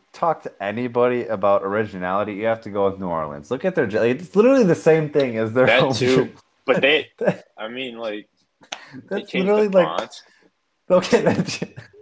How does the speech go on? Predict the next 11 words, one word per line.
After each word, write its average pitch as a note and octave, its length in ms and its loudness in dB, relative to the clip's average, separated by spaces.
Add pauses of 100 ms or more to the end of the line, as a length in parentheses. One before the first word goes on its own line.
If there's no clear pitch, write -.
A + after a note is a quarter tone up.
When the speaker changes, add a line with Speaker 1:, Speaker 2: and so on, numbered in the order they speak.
(1000)
Speaker 2:
Like, G2 180 -8
it, G#2 220 -10
like, F#2+ 80 -18
it G#2+ 280 -6
Speaker 1:
But C#3+ 200 6
Speaker 2:
goes G#2+ 280 -2
up G#2 260 0
now G2+ 260 -4
instead G#2 300 -10
of F2+ 140 -12
down. F2 480 -8